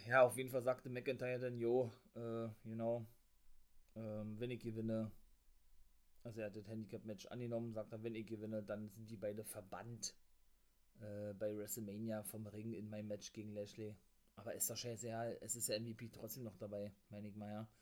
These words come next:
Weiß ich nicht, ob er den Titel gleich zurückgewinnt, ja, kann ich mir so durchaus vorstellen, damit er dann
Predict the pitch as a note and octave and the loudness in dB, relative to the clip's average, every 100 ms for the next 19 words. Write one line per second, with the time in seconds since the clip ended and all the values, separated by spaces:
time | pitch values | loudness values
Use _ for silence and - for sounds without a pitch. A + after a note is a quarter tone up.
0 | - - - - - B2+ B2 - A#2 A2 | -20 -20 -20 -20 -4 -2 -2 -4 -2 0
1 | G2+ B2 A#2+ B2 D3 C3 C3+ C3 B2+ B2 | 6 6 4 2 2 4 4 2 -2 -2
2 | D#3+ C#3 D3+ D3+ C3 B2+ B2 C3+ D3+ D3 | -2 2 0 2 4 4 4 -6 -6 -6
3 | D3+ C#3 C#3+ C#3+ D3+ C#3 - C3+ C#3+ D#3 | -4 0 0 0 -2 -6 -4 -2 -2 -2
4 | B2+ C3+ C3+ A2+ A2 A2+ C#3+ | -2 2 0 0 6 6 6